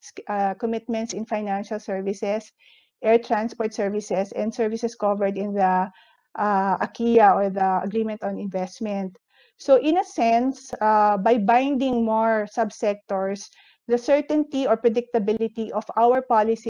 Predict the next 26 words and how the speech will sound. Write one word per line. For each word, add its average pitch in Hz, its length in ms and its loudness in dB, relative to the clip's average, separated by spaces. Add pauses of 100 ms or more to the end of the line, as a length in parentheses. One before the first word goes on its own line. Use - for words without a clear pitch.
regime 233 560 -4
has 247 140 -6
improved 220 500 -4
over 202 240 -2
time, 214 480 -4 (400)
although, 269 680 8
um, 220 560 4 (180)
obviously 240 380 -2
this 233 200 -2
is 233 120 -10
only 226 240 -2
with 214 180 -4
respect 214 640 -4
to 233 140 0
our 202 420 -2
partners 208 640 -6
in 233 140 -6
preferential 214 580 -6
trade 196 260 -8
agreements. 185 800 -10 (1700)
Next 202 240 -10
slide, 196 240 -4
please. 208 380 -12 (1000)
Now, 254 360 4
while 349 500 8
the 285 260 2